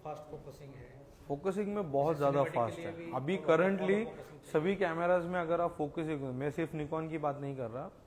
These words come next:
Speaker 2: एंटायर जितने कैमराज हैं, सबसे फास्ट फोकसिंग अगर देखोगे तो इसमें मिलेगा,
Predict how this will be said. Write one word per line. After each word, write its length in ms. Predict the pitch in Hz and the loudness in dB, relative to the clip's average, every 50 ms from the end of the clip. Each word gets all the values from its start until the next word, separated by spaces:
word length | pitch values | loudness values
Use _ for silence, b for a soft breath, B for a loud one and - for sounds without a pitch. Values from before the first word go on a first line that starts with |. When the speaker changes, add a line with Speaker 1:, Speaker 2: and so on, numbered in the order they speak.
| - 135 | -8 -4
Speaker 2:
एंटायर 600 | 131 131 139 139 127 135 156 165 175 185 180 165 | -2 -2 -2 -4 0 0 2 2 4 2 0 0
जितने 360 | 147 151 151 151 - 170 165 | -2 -6 -6 -4 -4 -6 -4
कैमराज 380 | 156 160 156 156 156 160 160 165 | -4 -4 -4 -4 -2 -2 -2 -4
हैं, 80 | 175 | -4
सबसे 340 | 160 170 147 - - - 175 | -4 -4 -4 -4 -4 -6 -6
फास्ट 340 | 160 - - 139 143 147 - | -6 -4 -4 -2 -2 -2 -4
फोकसिंग 440 | - 156 143 - 147 - - 151 151 | -8 -8 -8 -8 -10 -14 -12 -10 -10
अगर 200 | 147 135 139 143 | -8 -6 -8 -6
देखोगे 420 | 131 131 131 135 - 139 139 165 | -4 -6 -6 -6 -6 -8 -8 -10
तो 300 | 170 - 170 170 175 - - - - - - - | -10 -6 -6 -6 -6 -8 -12 -20 -20 -18 -12 -10
इसमें 220 | 127 117 131 131 123 | -8 -8 -6 -6 -6
मिलेगा, 360 | 113 104 104 101 101 127 | -6 -8 -10 -12 -14 -16